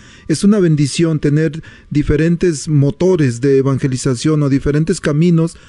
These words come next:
para poder encontrarse con Jesús, para poder... Me gustó esa parte que dice que puede haber una confusión cuando dicen, bueno, entonces,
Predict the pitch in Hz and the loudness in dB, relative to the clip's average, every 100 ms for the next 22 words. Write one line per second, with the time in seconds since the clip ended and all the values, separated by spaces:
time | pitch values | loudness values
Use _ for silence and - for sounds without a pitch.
0 | - - - - 151 160 156 160 165 160 | -20 -20 -20 -8 -2 -2 0 0 0 0
1 | 156 143 147 147 131 151 - 131 123 135 | -2 -2 -2 -2 -2 -4 -2 -2 -2 -4
2 | - 160 147 - 131 - 143 151 - - | 0 0 0 -2 -2 0 -2 -2 -8 -20
3 | - - - _ 175 165 151 - 208 196 | -20 -20 -20 _ 0 0 0 0 0 -2
4 | 190 190 202 - 165 175 - 196 190 - | -2 -4 -2 -2 0 -2 0 -2 -2 -8
5 | - 160 147 - _ _ - - 165 180 | -4 0 0 -4 _ _ -16 -6 -2 0
6 | 190 196 202 190 160 156 - 175 180 160 | 2 0 0 -2 0 -2 0 -2 0 0
7 | 160 151 147 - 185 165 180 190 214 180 | 0 0 -4 0 0 0 0 0 0 -2